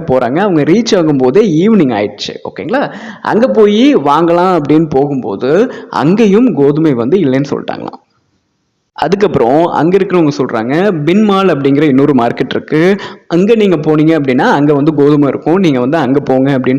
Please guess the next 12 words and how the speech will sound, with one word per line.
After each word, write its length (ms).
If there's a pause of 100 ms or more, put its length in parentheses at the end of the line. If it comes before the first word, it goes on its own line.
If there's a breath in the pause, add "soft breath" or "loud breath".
சொல்றாங்க. 380 (400 loud breath)
So 220
அவங்களும், 600 (220 loud breath)
ஆ, 160
ஈவினிங் 460
அங்கிருந்து 500
ட்ரக்கை 160
எடுத்துட்டு 680
பின்மால் 480
மார்க்கெட் 440
வந்து 180 (120)
போறாங்க. 480